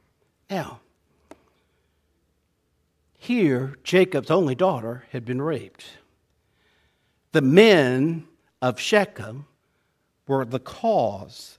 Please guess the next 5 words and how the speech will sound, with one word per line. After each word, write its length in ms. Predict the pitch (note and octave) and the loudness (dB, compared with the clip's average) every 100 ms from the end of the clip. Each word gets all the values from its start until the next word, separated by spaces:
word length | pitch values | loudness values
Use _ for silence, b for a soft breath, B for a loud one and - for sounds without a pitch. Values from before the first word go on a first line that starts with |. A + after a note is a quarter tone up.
| _ | _
of 200 | B2 G#2 | -6 -6
that. 380 | - - - _ - _ _ _ _ _ _ _ _ _ _ _ _ _ _ | -6 -10 -14 _ -20 _ _ _ _ _ _ _ _ _ _ _ _ _ _
You 120 | D3+ | -2
can 140 | D3 D3+ | 2 4
imagine 1080 | D#3 G3 C4+ A3+ E3+ C3+ C3 C#3+ E3+ D#3 | 6 6 6 4 4 0 -2 0 -2 -4